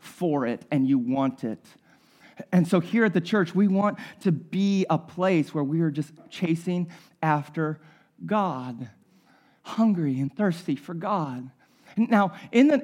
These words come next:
in the, in the Bible, we, we see, uh, these times where, where people encounter God.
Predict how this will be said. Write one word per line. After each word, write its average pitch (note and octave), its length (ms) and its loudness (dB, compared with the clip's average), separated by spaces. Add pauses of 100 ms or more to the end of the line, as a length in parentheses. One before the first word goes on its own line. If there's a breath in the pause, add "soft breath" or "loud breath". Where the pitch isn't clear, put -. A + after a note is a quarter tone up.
in C#4+ 120 8
the, - 140 2
in C4+ 120 6
the B3 80 6
Bible, E3 840 0 (300 loud breath)
we, G#3 140 2
we A3 180 4
see, G#3+ 680 2 (140)
uh, F3 120 2 (360 loud breath)
these F#3 360 2
times A3 480 0
where, F#3+ 160 0
where F3+ 160 0
people A3+ 400 -2
encounter F#3 500 0
God. C#3 420 -4